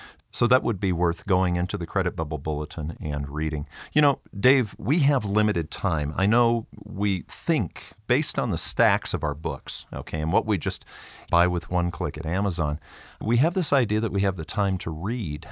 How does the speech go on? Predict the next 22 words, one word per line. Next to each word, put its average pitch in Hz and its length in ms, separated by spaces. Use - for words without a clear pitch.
all 85 480
these 78 460
different 80 380
things. 76 420
But 98 220
one 170 140
of 226 80
the 196 80
things 123 460
through 135 260
the 127 100
years 95 400
that 85 220
I 90 140
took - 380
the 101 100
time 73 540
almost 190 460
every 117 240
day 95 200
to 85 120
read, 73 480